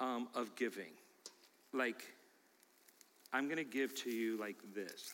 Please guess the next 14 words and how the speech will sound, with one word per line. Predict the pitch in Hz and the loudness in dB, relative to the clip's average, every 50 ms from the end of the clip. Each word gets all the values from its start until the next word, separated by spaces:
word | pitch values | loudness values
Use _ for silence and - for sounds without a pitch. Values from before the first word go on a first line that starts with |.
| - | -8
type | - - - 90 | -10 -10 -10 -10
of | 85 | -12
giving. | 76 73 76 - - - - - - - - - - - - - - - - - - - - - - - - - - - - - - - - - - - - - - | -14 -16 -16 -18 -20 -20 -20 -20 -20 -20 -20 -18 -16 -12 -12 -10 -8 -8 -10 -10 -14 -20 -20 -20 -20 -20 -20 -20 -20 -20 -20 -20 -14 -14 -10 -8 -8 -8 -6 -4 -4
This | 113 - - | -4 -2 0
is | - | 0
some | - - 120 107 | 0 0 -2 -2
kind | - - 113 113 | -2 -2 -2 0
of | 110 107 | 2 2
weird | 107 110 107 107 - | 4 4 2 2 2
sifting | - - - - 120 113 - - 101 98 98 101 | 2 2 2 2 0 -2 -2 -4 -6 -4 -4 -4
machine | 98 98 - - 98 90 78 80 78 - - - - - - - - - | -6 -4 -4 -4 -4 -4 -6 -6 -6 -8 -10 -14 -20 -20 -20 -20 -12 -10
of | - 95 - | -8 -6 -6
some | - - 95 92 | -6 -6 -6 -8
kind. | - - 92 | -8 -8 -6